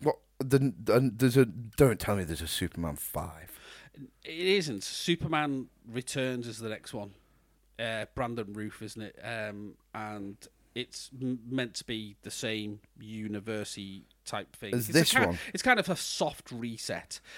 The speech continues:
Speaker 2: He has been missing for a long time and all that carry on, and he comes, he finally comes back.
Speaker 1: Well, it's 'cause he saved the world. He's got rid of the nuclear arms. There's no need anymore.
Speaker 2: Yeah. Everyone
Speaker 1: Crime,
Speaker 2: can, everyone
Speaker 1: crime
Speaker 2: can
Speaker 1: is
Speaker 2: hug their
Speaker 1: over.
Speaker 2: kids. Yeah.
Speaker 1: Crime is over.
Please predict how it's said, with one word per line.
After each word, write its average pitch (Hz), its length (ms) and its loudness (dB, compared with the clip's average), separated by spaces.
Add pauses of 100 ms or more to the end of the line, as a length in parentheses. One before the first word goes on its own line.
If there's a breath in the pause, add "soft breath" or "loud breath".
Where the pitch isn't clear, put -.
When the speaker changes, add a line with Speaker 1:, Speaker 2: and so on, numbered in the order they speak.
(120)
Speaker 2:
He 147 140 0
has 156 280 0
been 117 240 -4
missing 110 300 -8
for - 140 -12
a 110 40 -6
long 98 320 -8
time 92 380 -10
and 90 80 -10
all 92 160 -8
that 87 200 -10
carry 95 220 -12
on, 90 100 -8
and 87 60 -12
he 95 80 -14
comes, 90 380 -14 (120)
he 104 100 -12
finally 90 400 -6
comes 82 320 -14
back. - 320 -14 (100)
Speaker 1:
Well, 180 160 4 (100)
it's 180 260 2
'cause - 220 0
he 190 80 0
saved 190 480 4
the 175 60 4
world. 151 460 12
He's 175 140 0
got 180 200 12
rid 170 180 4
of 175 80 2
the 170 80 2
nuclear 151 600 10
arms. 156 420 10
There's 165 160 0
no 170 140 6
need 151 420 2
anymore. 190 560 4
Speaker 2:
Yeah. 127 200 -2 (180)
Everyone 170 120 4
Speaker 1:
Crime, 180 280 12
Speaker 2:
can, 180 80 2 (240 loud breath)
everyone 190 300 12
Speaker 1:
crime 202 120 12
Speaker 2:
can 156 80 12
Speaker 1:
is 160 60 10
Speaker 2:
hug 165 140 0
their 156 140 12
Speaker 1:
over. 180 280 12
Speaker 2:
kids. 196 160 8 (140)
Yeah. 127 160 -2 (120)
Speaker 1:
Crime 180 340 12
is 160 120 10
over. 180 480 12